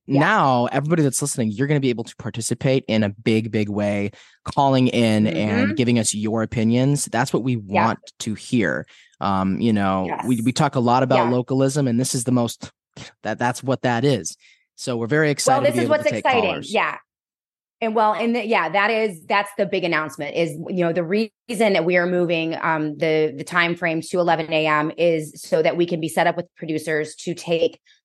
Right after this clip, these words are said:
Speaker 1: live callers, hopefully every day on the show. So the format of the show is going to change a little bit. Um, we're gonna start off every day with ten minutes of news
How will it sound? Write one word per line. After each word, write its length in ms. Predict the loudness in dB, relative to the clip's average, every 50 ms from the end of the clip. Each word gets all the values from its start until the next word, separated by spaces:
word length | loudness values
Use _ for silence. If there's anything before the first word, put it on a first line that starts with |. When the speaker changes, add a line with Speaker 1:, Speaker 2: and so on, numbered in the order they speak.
| _ _ -10
Speaker 1:
live 680 | -6 -2 0 2 4 4 4 2 2 2 0 0 0 -4 -10
callers, 800 | -14 -6 0 2 2 2 2 2 0 -2 -2 -4 -6 -8 -14 -20 _ _ _ _ _
hopefully 800 | -8 -8 -8 -8 _ _ _ _ -4 0 2 2 2 0 -2 _ -2
every 560 | 0 0 0 0 0 0 0 0 0 -2 -4 -2
day 220 | 0 0 2 2
on 140 | 0 -2 -2
the 60 | -4
show. 380 | -4 -2 0 0 0 0 -2 -6
So 540 | -8 -6 -2 2 2 4 4 2 2 -2 -4 -8 -20 -14 _ -4
the 100 | -4 -2
format 640 | -2 0 2 2 4 4 4 4 4 4 2 0 -2 -2
of 220 | -2 -2 -2 -4
the 80 | -8 -6
show 220 | -4 -2 0 0
is 120 | 0 -2
going 200 | -2 -4 -4 -4
to 80 | -6 -10
change 440 | -12 -10 -8 -6 -4 -2 -2 -2 0
a 60 | 0
little 240 | 0 0 -2 -2 0
bit. 280 | 2 2 2 0 -2 -8 _ _ _ _ _ _ -6
Um, 280 | -2 -2 -2 -2 -4 -6 -6
we're 160 | -4 -4 -2
gonna 120 | 0 -2 -2
start 340 | -4 -4 0 2 2 4 4
off 220 | 4 2 2 2
every 240 | 0 0 0 -2 -2
day 240 | -2 0 0 0 0
with 160 | -2 -4 -6
ten 280 | -6 -6 -4 -2 -2
minutes 360 | -2 0 0 0 0 0 -2 -4
of 120 | -6 -4
news 380 | -4 -2 -2 0 0 -2 -4